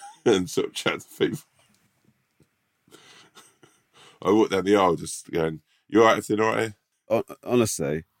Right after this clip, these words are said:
Speaker 2: I, I don't know if there, if there'll be any one of those people that think you're a better person as a result of you having done that.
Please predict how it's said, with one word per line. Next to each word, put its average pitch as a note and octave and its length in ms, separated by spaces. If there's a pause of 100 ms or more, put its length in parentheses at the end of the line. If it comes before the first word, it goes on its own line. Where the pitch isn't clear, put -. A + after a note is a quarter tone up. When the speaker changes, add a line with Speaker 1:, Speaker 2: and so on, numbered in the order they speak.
(240)
Speaker 2:
I, F#2+ 200
I A2+ 160
don't A2+ 240
know G#2+ 60
if G#2 120
there, G#2+ 280
if G#2 180
there'll G#2+ 180
be G#2+ 180
any G#2+ 220
one G2 180
of F2+ 80
those E2 220
people E2 320
that - 140
think - 200
you're E2+ 120
a E2 40
better - 300
person D#2+ 420
as C#2 120
a D2 40
result D2 300
of C#2 60
you D2 140
having D2+ 220
done C#2+ 220
that. B1+ 160